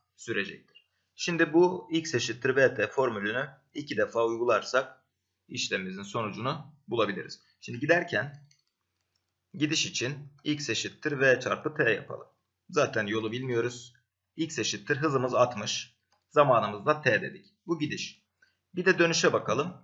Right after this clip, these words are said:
Dönüşteki yolumuz yine x, hızımız doksan ve zaman, zamanımız on beş eksi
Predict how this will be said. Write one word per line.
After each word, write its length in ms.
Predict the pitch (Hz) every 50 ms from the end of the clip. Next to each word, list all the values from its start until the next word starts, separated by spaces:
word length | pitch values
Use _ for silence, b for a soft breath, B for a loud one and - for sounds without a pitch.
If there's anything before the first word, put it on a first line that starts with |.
| _ _ _ _ _ _ _ _ -
Dönüşteki 560 | 151 165 180 175 - - - 175 165 - 180
yolumuz 600 | 160 131 104 104 117 143 151 - - - - _ _ _ _ _
yine 260 | - 117 123 135 -
x, 360 | 151 165 160 - - - - - _ _ _ _ _ _ _ _ _ _
hızımız 640 | _ 156 160 143 160 156 151 156 156 156 - - _ _ _ -
doksan 540 | - 104 101 - - 117 113 135 - - - - _ _ _ _ _ _ _ _ _
ve 80 | 113 113
zaman, 600 | 107 151 156 156 131 113 107 104 98 92 95 - -
zamanımız 720 | 113 131 139 127 113 101 95 - 104 135 165 - - - _ _
on 260 | _ 127 120 107 98 92
beş 180 | 92 - -
eksi 520 | 107 104 - - - 135 143 160 151 -